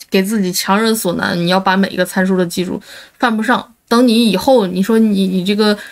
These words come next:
呃，数据分析方面我就是比较熟练了，然后以后说你想自己再精进一下，你说我愿意多记几个参数，OK，没有问题。但现在你不要难为自己啊，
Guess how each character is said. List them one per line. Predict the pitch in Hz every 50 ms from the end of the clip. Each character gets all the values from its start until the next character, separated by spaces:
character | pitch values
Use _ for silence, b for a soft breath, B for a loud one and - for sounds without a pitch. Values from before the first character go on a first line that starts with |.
| B B
呃， | - 190 180 180 180 180 180 180 180 180 185 190
数 | 196 - - - 247
据 | 226
分 | 214 220 226 233
析 | 233 233
方 | 226 226 226
面 | 226 226 220 208 185
我 | 185 185 185 185 185 196 196 190 202 - - - - 214 214 _ _
就 | - 214 208
是 | 208
比 | 196 - -
较 | 190 202
熟 | 202 - 196 190
练 | 214 233 247
了， | 233 190 - - -
然 | - - 190
后 | - 214 208
以 | 196 185
后 | 190 220 220 208 208
说 | 202 - 208 208
你 | 208 190 180 185
想 | 190 208 202 196 196 190
自 | - 226 226
己 | 185 185
再 | 190 208 196
精 | 196 240 240 262 269
进 | 285 277
一 | 214 175
下， | 185 196 180 - - -
你 | 185
说 | 190 196 196
我 | 185 170
愿 | 180 202 214 202
意 | 185
多 | 185 196 190
记 | 190 202 214 196
几 | 175 -
个 | 180 175
参 | - 208 214
数， | 214 - 208 -
OK， | - 226 220 247 247
没 | 240 226
有 | 226 214
问 | 196 196 190
题。 | 190 165 B B B B B -
但 | 226 208
现 | - 247 226
在 | 226 214
你 | 190 180
不 | - 185
要 | 196 202
难 | 185 175 175 175
为 | 185 196
自 | 202 202 - 202
己 | 180 - - -
啊， | - - 196